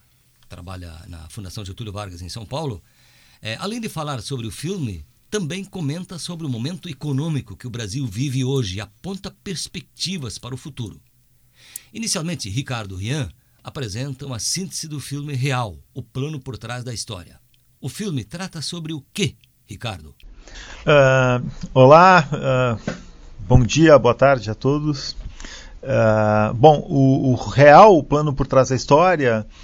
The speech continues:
Speaker 2: é um filme, ah, de ficção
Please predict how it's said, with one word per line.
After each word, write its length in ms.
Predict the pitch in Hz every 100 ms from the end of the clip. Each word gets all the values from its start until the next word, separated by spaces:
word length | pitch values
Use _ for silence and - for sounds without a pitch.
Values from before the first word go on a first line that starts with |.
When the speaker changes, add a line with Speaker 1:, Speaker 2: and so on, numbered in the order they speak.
| - - - -
Speaker 2:
é 140 | 135
um 100 | 123
filme, 840 | 117 - 139 151 160 160 160 156 -
ah, 300 | 139 127 123
de 180 | 110 120
ficção 680 | - 127 - 147 123 151